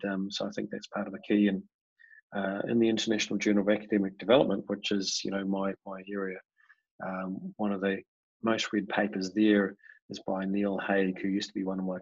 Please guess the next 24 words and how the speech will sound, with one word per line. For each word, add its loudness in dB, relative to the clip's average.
colleagues -4
here, 2
and 0
it -10
talks -4
about -2
those, -2
uh, -4
informal 4
conf-, 0
conversations 0
around, -2
uh, -2
around -2
coffee -2
as -8
being -4
incredibly -4
important -8
to, -8
um, -10
the -8
culture. -6
So -16